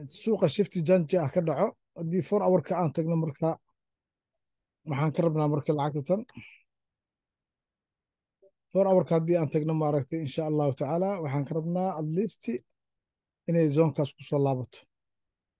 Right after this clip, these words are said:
Hadda buy-ga aad ka raadinaysid, buy qalqallooc ayuu noqon doonaa, maaragtay,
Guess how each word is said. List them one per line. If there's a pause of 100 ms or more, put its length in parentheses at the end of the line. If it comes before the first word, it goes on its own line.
(1300)
Hadda
buy-ga (140)
aad
ka
raadinaysid,
buy
qalqallooc (140)
ayuu
noqon
doonaa,
maaragtay,